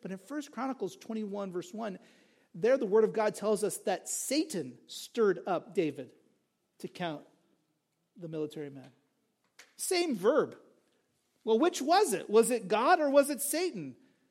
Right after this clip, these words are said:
And of course, if you're savvy in your theology, you, you know your scripture well, you understand that those two ideas are not in conflict. That God's sovereign purposes always reign, that his purposes always are in, in view.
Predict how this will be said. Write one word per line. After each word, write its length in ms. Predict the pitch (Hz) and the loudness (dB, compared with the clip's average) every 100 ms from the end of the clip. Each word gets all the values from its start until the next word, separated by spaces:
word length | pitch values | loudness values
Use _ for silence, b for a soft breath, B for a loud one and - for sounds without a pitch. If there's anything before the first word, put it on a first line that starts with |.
| b - | b -12
And 80 | - | -10
of 80 | - | -2
course, 320 | 208 208 190 | 0 0 -2
if 100 | 196 | -4
you're 100 | 180 | -6
savvy 760 | - - 185 196 196 247 277 214 - | -6 -2 0 0 0 -2 -4 -6 -10
in 160 | 190 185 | -8 -2
your 180 | 180 | -2
theology, 720 | 170 - - 185 170 196 202 | -2 -6 -6 -2 2 2 0
you, 200 | 233 190 180 | -4 -4 -6
you 140 | 180 | -6
know 160 | 175 190 | 0 2
your 160 | 196 185 | 2 -2
scripture 360 | - 208 196 | -2 -4 -2
well, 200 | 180 202 | 0 0
you 100 | 202 | 2
understand 320 | 196 190 185 | 0 0 -2
that 100 | 175 | 0
those 200 | 180 208 | 0 0
two 180 | - 226 | 0 0
ideas 300 | 196 180 185 | 2 2 0
are 60 | 175 | 0
not 200 | 170 175 | 0 0
in 80 | 170 | -2
conflict. 500 | 190 226 220 143 - b b b | -4 -4 -4 -8 -10 b b b
That 180 | 196 - | 0 4
God's 300 | 240 254 - | 6 6 4
sovereign 480 | - 240 277 285 240 | -2 0 2 2 2
purposes 540 | 220 214 208 247 214 | 2 2 0 0 -2
always 760 | - 226 285 262 214 180 175 180 | 2 6 6 6 4 4 2 -2
reign, 400 | 165 151 165 214 | -4 -4 -4 -4
that 120 | 180 | -4
his 180 | 180 226 | -2 -2
purposes 440 | 214 208 190 202 | -2 -4 -4 -8
always 440 | 190 208 262 214 170 | -2 2 4 4 4
are 160 | 170 | 2
in, 180 | 156 151 - 185 | 2 -4 -12 -10
in 160 | 160 | -8
view. 380 | 147 143 185 | -6 -4 -4